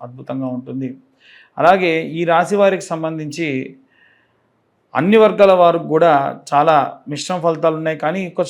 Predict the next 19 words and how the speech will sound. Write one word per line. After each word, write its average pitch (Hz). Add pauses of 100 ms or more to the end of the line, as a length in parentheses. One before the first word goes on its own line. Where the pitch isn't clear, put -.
(120)
విద్యార్థులకి, 190
గృహిణులకి 160
ఏమీ 160
లేదండి, 143
సజావుగా 147
సాగుతుంది. 139
ఒక్క 156 (320)
ఉద్యోగస్తులకు 185
మాత్రం 160
వీరి 156
ఉద్యోగానికి 180
సంబంధించి 160
ఏమైనా 151
ఇబ్బంది 151
ఉందేమో 151
అనేటువంటి 139
ఆలోచన 160
వీరికి 151
కలుగుతుంది. 127